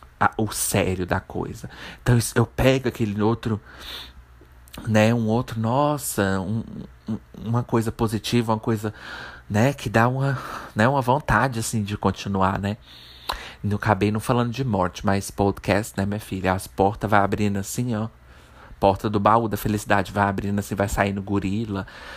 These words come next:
vai saindo, né? Só não sai casa própria, né? Mas sai gorila, aluguel, né? Vai saindo assim, as portas. Mas, mas é, gente. Então, eu acredito muito assim, não, né? Não sou muito de,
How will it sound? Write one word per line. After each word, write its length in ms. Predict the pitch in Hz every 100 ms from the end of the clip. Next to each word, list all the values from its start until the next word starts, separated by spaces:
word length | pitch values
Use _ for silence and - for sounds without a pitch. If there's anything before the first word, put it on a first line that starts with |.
| -
vai 200 | - 98
saindo, 560 | - 101 98 101 95 95 -
né? 280 | 101 98 113
Só 180 | - 98
não 80 |
sai 220 | 101 104 101
casa 280 | 113 104 113
própria, 480 | - 107 92 - 92
né? 160 | 98 - - - -
Mas 280 | 98 95 98
sai 200 | 104 95
gorila, 760 | 101 104 95 107 107 101 98 107
aluguel, 840 | 104 101 95 98 92 107 104 98 - - - -
né? 220 | 98 95 127 - - - - - - -
Vai 160 | 104
saindo 480 | 104 131 143 113 107
assim, 340 | 110 - 95 -
as 220 | - 98
portas. 440 | - 95 92 - 92 - - - - -
Mas, 500 | 101 101 101 101 - - - - - - - -
mas 280 | 98 110 120
é, 120 | 120
gente. 460 | 104 104 98 - - -
Então, 160 | 120
eu 60 | 120
acredito 480 | 123 127 123 123 123
muito 260 | 120 -
assim, 380 | 175 - - 95
não, 160 | 95 98
né? 400 | 104 208 123 117
Não 100 | 110
sou 220 | - 117
muito 280 | 131 117 101
de, 380 | - 107 104